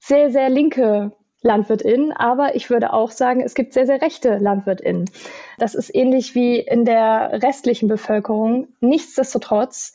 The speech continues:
ähm, ist es so, dass traditionell unter den LandwirtInnen es sehr viele sehr, ich sage jetzt erstmal so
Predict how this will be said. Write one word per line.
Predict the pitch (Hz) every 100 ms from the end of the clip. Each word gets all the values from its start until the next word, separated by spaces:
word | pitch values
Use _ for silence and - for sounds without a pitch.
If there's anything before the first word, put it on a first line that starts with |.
| - - - - -
ähm, | 262 247 277
ist | 262
es | 233 -
so, | 233 254 277
dass | 214 214 - _
traditionell | - 277 320 - 240 220 214 247 285 -
unter | 226 220
den | 208
LandwirtInnen | 202 220 226 285 269 269 277 269 - - -
es | - 262 254 - -
sehr | 214 269 277
viele | - 269 254
sehr, | 226 233 233 226 -
ich | -
sage | 254 226
jetzt | - 233
erstmal | - 220
so | 208 208 196